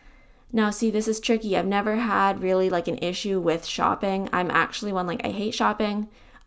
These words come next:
Um, I do not like spending money. And for some reason, though, I think what got mixed up in my mind was that I moved into an unfurnished apartment.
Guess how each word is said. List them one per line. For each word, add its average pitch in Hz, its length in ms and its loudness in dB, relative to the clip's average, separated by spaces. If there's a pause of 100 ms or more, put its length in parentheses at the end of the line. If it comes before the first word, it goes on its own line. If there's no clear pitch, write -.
Um, 175 320 -2
I 185 160 0
do 180 140 -4
not 165 240 2
like 214 140 2
spending 214 340 2
money. 214 440 0 (640)
And 196 600 2
for - 120 -6
some 214 200 2
reason, 247 320 4
though, 190 220 6
I 180 100 6
think 202 320 -2
what 190 420 0 (240)
got 185 240 0
mixed 185 280 -4
up 190 120 0
in 180 80 -4
my 170 140 -2
mind 190 360 0
was 202 140 -4
that 208 300 -2
I 175 340 0
moved 214 260 6
into 202 300 -2
an - 100 -4
unfurnished 180 520 -4
apartment. - 580 -4